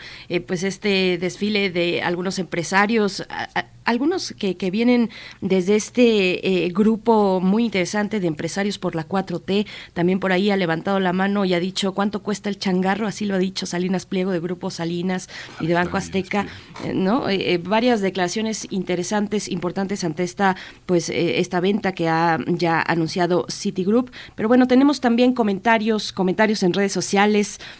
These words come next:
Speaker 1: con respecto, sobre todo, a esta charla que tuvimos,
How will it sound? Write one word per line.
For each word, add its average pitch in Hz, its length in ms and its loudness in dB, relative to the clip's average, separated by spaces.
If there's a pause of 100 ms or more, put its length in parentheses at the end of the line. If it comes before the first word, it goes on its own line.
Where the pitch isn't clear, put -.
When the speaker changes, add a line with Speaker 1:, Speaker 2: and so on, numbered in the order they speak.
(100)
Speaker 1:
con 170 160 -2
respecto, 208 720 -2
sobre 185 280 -6
todo, 285 400 -6
a 202 120 -2
esta 208 540 -2
charla 220 480 -2
que 190 100 -6
tuvimos, 196 460 -2